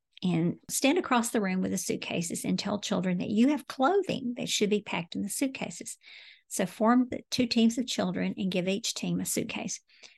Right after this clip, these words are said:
Tell it to the first child in each line, "Let's pretend you are, you've just heard the news that King Cyrus is gonna let you go back to Jerusalem. So please go to the pile of clothes and add one item to your suitcase. Come back to the head,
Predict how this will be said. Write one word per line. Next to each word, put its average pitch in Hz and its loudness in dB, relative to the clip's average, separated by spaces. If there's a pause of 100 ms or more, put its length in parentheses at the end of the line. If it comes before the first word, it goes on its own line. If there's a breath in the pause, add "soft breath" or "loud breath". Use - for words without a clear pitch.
(400 soft breath)
Tell 226 6
it - 2
to 220 4
the 185 2
first 233 2
child 196 2
in 185 0
each 185 -2
line, 175 2
"Let's 226 2
pretend 190 2
you 214 6
are, 196 0
you've 247 6
just 269 -2
heard 226 2
the 220 2
news 185 -2
that - -8
King 180 -6
Cyrus 185 -6 (260 loud breath)
is - -2
gonna 214 2
let 202 0
you 196 2
go 196 2
back 175 -4
to 185 -2
Jerusalem. 220 2 (420 loud breath)
So - -2 (220)
please 269 4
go 220 8
to 226 -2
the 196 -4
pile 202 -2
of 233 -2
clothes 202 0
and - -2
add 180 0
one 202 4
item 208 0
to - 0
your 254 6
suitcase. - -6 (560)
Come 196 2
back 185 0
to 214 0
the 202 2
head, 202 -2